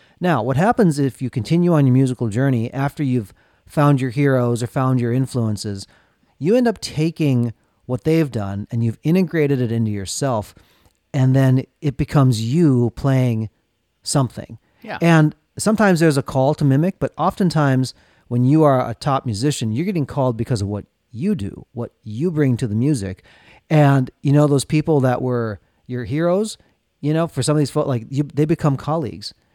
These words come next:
Speaker 1: and they're listening back to you. And that's a really interesting time when that happens, because, like, they're always listening. Like, what are you saying? How are you saying it? How can I say something differently or better? And they appreciate one another in that process.
Speaker 2: Yeah,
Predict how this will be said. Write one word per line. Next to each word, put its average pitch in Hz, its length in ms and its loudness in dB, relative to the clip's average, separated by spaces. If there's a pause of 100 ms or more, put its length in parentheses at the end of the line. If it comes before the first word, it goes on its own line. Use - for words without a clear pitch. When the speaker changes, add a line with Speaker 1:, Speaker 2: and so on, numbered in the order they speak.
(140)
Speaker 1:
and 131 120 0
they're 170 100 4
listening 170 320 4
back 135 240 2
to 123 100 -8
you. 151 440 -2 (360)
And 151 80 0
that's 247 160 0
a 320 40 0
really 269 220 0
interesting 165 580 0
time 147 320 0
when 120 100 4
that 131 140 0
happens, 120 400 0
because, 117 320 -4
like, 123 240 -4 (260)
they're - 200 -6
always 170 320 4
listening. 147 360 0
Like, 107 160 -6
what 139 180 0
are 170 60 0
you 156 100 0
saying? 135 360 -2
How 120 220 -6
are 147 60 -2
you 127 100 -4
saying 135 400 -4
it? 92 120 -10
How 139 180 -4
can - 240 -8
I 147 240 -2
say 123 240 -4
something 104 500 -8 (600)
differently 127 400 -2
or 101 80 -6
better? 110 240 -4
And 104 140 -4
they 120 80 -2
appreciate 120 540 -4
one 113 160 -4
another 110 260 -6
in 98 100 -8
that 98 140 -12
process. - 580 -12 (640)
Speaker 2:
Yeah, 160 240 -4